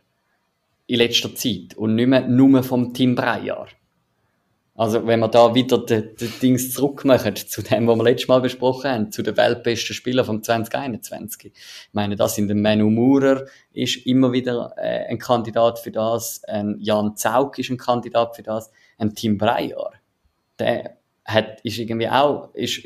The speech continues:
hat ein Zeitchen mal in Schweden gespielt, aber ist irgendwie auch nicht mehr, kommt auch nicht mehr so zu seinen Bestleistungen, habe ich das Gefühl, in der letzten Zeit. Oder vielleicht bin ich jetzt da einfach zu hart, aber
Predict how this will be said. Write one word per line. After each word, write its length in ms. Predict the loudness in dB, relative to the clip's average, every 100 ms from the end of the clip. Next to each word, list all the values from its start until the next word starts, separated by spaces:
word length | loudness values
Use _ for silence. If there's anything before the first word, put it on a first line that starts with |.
| -12 -4
hat 180 | -4
ein 80 | -4
Zeitchen 500 | -10 -2 -2 0 -2
mal 400 | 0 2 0 -6 -6
in 120 | -6
Schweden 360 | -2 -2 -2 -4
gespielt, 480 | -4 -4 -4 -6
aber 280 | -4 -2 -4 -6
ist 120 | -6
irgendwie 300 | -4 -2 0
auch 160 | 0
nicht 140 | 0 0
mehr, 240 | -2 -6 -20 _ _ _ _ _ _ _ _ _
kommt 260 | -4 0 4
auch 60 | 4
nicht 80 | 4
mehr 100 | 2
so 140 | -2
zu 180 | -4 -6
seinen 240 | -2 0
Bestleistungen, 880 | 0 -2 -6 -6 -6 -8 -10 -12 -6
habe 100 | -4
ich 80 | -4
das 60 | -8
Gefühl, 200 | -8 -8
in 60 | -6
der 80 |
letzten 320 | -8 -8 -12 -16
Zeit. 200 | -20 -20 _ -16
Oder 140 | -8
vielleicht 240 | -2 -2 2
bin 120 | 2
ich 100 | 2
jetzt 100 | 4
da 140 | 4
einfach 200 | 4 -2
zu 160 | 2 2
hart, 320 | 2 -4 -4
aber 300 | -4 -4